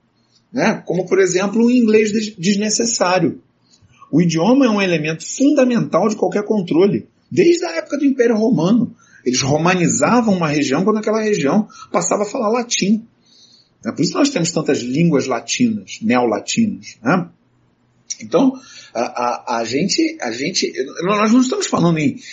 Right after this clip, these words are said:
em fazer lá como Policarpo Quaresma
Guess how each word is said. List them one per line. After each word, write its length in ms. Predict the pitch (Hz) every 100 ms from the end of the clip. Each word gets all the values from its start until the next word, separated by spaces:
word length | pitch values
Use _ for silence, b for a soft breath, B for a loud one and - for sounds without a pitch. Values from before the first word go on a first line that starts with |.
| B
em 80 | 127
fazer 380 | - 135 113 135
lá 160 | 127
como 280 | 131 127 123
Policarpo 560 | 135 117 - 123 107 107
Quaresma 800 | - 98 117 190 123 98 92